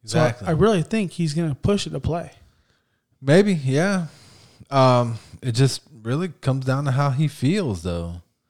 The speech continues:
Speaker 2: And they're one and two now. Who do they play next week? That's the question. Like, if they're playing somebody that's gonna be tough, then maybe they do try to get him back. I don't know what their bye week is either, you know?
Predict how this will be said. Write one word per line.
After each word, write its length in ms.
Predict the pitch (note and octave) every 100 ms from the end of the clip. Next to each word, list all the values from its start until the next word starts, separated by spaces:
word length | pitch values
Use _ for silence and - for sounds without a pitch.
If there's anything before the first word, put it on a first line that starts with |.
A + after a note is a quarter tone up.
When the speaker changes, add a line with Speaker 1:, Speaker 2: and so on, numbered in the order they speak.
| _ _ _
Speaker 2:
And 380 | A#2+ B2+ B2 - _ _ _ _
they're 160 | A#2+ A#2+
one 220 | C3 D3
and 140 | A#2+
two 160 | - D3+
now. 160 | A#2 F2+
Who 200 | F#2 C#3+
do 160 | D3+
they 120 | C3+ C3
play 240 | - A#2
next 320 | G2+ C3+ -
week? 220 | D#2 - _ _ _ _ -
That's 220 | C3 -
the 120 | A#2+
question. 480 | - G2 A#2 - - - _ _ _ _ _ _
Like, 180 | G2 F#2
if 140 | F#2+
they're 140 | C#3 C3+
playing 280 | C#3 B2+ A2+
somebody 360 | C3 A#2+ G#2+
that's 240 | F#2+ F#2 -
gonna 220 | G#2+ G2+
be 180 | G2 F#2+
tough, 540 | - E3 E3 F3+ - _ - _ _ _ _ _ _
then 460 | G2+ G2 F#2 F#2 E2
maybe 300 | G2+ G#2 B2+
they 180 | A#2+ A2+
do 220 | G#2 C#3
try 200 | D3+ F#2+
to 80 | F#2
get 180 | E2+ F2+
him 140 | E2+
back. 320 | E2 E2 E2 - _ _ _ _ _ _ _ _ -
I 100 | C3+
don't 140 | D#3
know 140 | D3+ C#3+
what 140 | A#2+
their 100 | A#2
bye 260 | G2 G#2 A#2+
week 260 | G2+ F2+
is 220 | F#2 E2+
either, 260 | F#2+ G2 F#2
you 120 | F#2+ G2+
know? 180 | A2